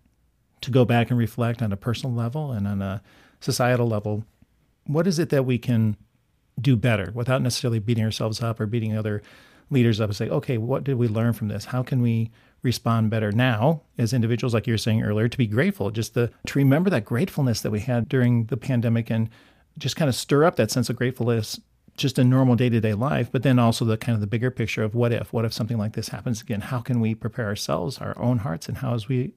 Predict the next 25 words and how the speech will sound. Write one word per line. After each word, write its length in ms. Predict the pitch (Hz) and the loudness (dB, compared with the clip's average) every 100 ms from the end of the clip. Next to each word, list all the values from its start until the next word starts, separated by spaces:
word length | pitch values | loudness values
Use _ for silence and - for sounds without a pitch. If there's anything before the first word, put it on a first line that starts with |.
| - | -6
as 160 | 113 | -4
a 40 | 117 | -4
society, 600 | 123 - 127 127 117 110 - | -6 -4 -2 0 -2 -2 -6
prepare 280 | 110 175 160 | 0 2 2
for 80 | |
the 120 | 143 123 | 4 2
entire 360 | 107 123 127 | 2 0 0
person, 360 | 120 110 98 110 | 0 -4 -4 -4
not 180 | 110 120 | -4 -4
just 260 | 135 - | -8 -6
their 280 | 127 117 117 - - _ _ - | -2 -2 -2 -8 -20 _ _ -6
biological 600 | 117 113 107 113 123 113 | 0 2 4 2 2 -2
reality, 360 | 104 101 104 107 | -2 -2 -2 -2
but 120 | 110 | -4
how 180 | - 147 | -4 -6
can 200 | - 143 | -2 2
we 180 | 120 | 2
prepare 420 | 110 - 110 120 110 | 0 -4 -4 -2 -2
for 320 | 113 104 104 | -2 -2 -4
their 140 | 107 | -4
emotional 580 | 110 110 117 117 120 110 | -4 -2 -2 -2 -4 -4
and 120 | 113 | -4
spiritual 480 | - 117 107 - - | -6 -4 -4 -4 -6
needs 280 | 117 113 - | -6 -8 -10
too? 220 | 147 139 | -10 -10